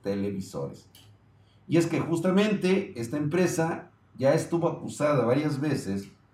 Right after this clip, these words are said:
por este tema con sus teléfonos y ahora ha sido acusado de hacerlo nuevamente con televisiones, ¿sí? Y no falta el canal de YouTube que fue el primero en hablar de un problema que según ellos Samsung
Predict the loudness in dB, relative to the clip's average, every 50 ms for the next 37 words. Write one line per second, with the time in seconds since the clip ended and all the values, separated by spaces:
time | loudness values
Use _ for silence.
0 | _ _ -8 -2 0 0 0 0 -2 -4 -6 -2 0 2 4 4 4 2 0 -4
1 | -6 -6 -10 -10 -6 -4 -2 -2 -2 -2 0 0 0 0 -2 -4 -8 -4 -2 0
2 | 0 0 2 0 -2 -2 -2 -4 -4 -4 -4 -8 -8 -8 -8 -8 -10 -6 -4 -4
3 | -4 -4 -6 -8 -8 -8 -6 -4 -4 -4 -4 -4 -6 -6 -6 -8 -6 -6 -6 -6
4 | -8 -10 -18 _ _ _ _ _ -8 -4 -2 -2 -2 -2 -2 -4 -4 -2 -2 0
5 | 2 4 4 4 2 0 -2 -6 -14 -20 _ _ _ _ _ _ _ _ _ _
6 | _ -4 -2 0 0 0 0 -2 0 2 4 4 4 4 4 2 2 2 2 0
7 | -2 0 0 2 2 2 2 2 2 0 0 0 0 0 2 2 2 2 2 0
8 | -6 -12 -8 -4 0 0 0 0 0 -2 -4 -4 -4 -4 -4 -4 -2 -4 -2 -2
9 | -2 0 0 0 0 0 0 2 2 2 2 2 0 -2 -6 -6 -4 -4 -4 -4
10 | -4 -4 -4 -4 -4 -2 -2 -2 0 0 -2 -2 -4 -6 -10 -14 _ _ _ _
11 | _ _ -10 -8 -6 -6 -6 -6 -6 -2 -2 0 0 0 0 -2 -2 -4 -4 -4
12 | -4 -2 -2 -2 -4 -6